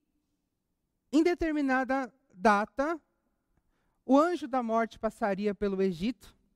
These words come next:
né, e mataria todos os primogênitos.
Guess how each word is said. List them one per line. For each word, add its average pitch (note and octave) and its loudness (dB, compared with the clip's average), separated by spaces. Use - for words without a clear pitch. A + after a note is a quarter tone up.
né, G3 2
e D4 4
mataria D4+ 0
todos E4 0
os D#4 -8
primogênitos. B3 -4